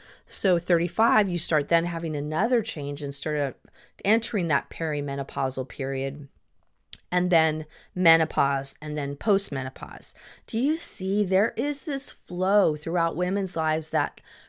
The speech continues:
really are really affected by hormones? And we'll have somebody on as we go more into our podcasts and talking about hormones, 'cause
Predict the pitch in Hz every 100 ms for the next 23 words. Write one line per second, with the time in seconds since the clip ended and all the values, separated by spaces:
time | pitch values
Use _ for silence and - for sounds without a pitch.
0 | - 208 247 262 294 285 - 170 170 170
1 | 165 156 156 - - - - - - -
2 | _ _ _ _ _ _ _ - 190 208
3 | 214 220 220 208 - _ _ - - -
4 | 175 - 190 - - 160 147 147 139 139
5 | 135 135 143 - _ _ _ _ - 175
6 | 156 127 131 - 180 202 247 220 180 160
7 | - 170 160 151 143 143 139 143 - -
8 | - - 160 165 170 190 175 160 151 147
9 | - 180 165 165 156 - 151 143 - -
10 | 151 - 151 147 - 139 139 - - 147
11 | 143 - 160 - 180 139 135 - 143 135
12 | 131 139 - 151 135